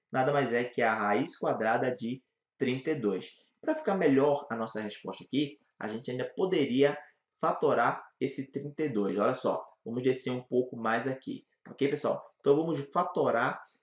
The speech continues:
essa raiz, é, esse trinta e dois aqui. Então, olha só, temos aqui trinta e dois, é, o primeiro número primo que a gente pode dividir aqui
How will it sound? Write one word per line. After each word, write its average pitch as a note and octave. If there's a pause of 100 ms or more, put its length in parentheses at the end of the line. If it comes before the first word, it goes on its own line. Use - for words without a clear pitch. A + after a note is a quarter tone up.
(240)
essa A2+
raiz, A#2 (300)
é, A#2
esse B2
trinta C#3+
e D3
dois C3
aqui. C#3+
Então, -
olha B2+
só, - (220)
temos A#2+
aqui A#2 (160)
trinta B2+
e F3+
dois, B2+ (240)
é, A#2
o C3+
primeiro C#3+
número D#3+ (100)
primo C#3
que A#2+
a A#2
gente A#2
pode B2
dividir C3
aqui D3+